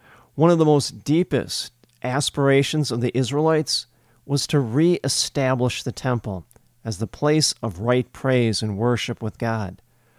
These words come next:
so that the glory of the Lord might fully return to that temple. Well, if you look throughout the Old Testament, you can hear that longing,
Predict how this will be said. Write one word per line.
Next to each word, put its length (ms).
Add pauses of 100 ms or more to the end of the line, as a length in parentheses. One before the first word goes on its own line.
(140)
so 160
that 140
the 80
glory 580
of 140
the 80
Lord 500 (240)
might 240
fully 380
return 520
to 120
that 180
temple. 480 (680)
Well, 240
if 140
you 120
look 240
throughout 500
the 120
Old 240
Testament, 580 (420)
you 100
can 200
hear 320
that 260
longing, 600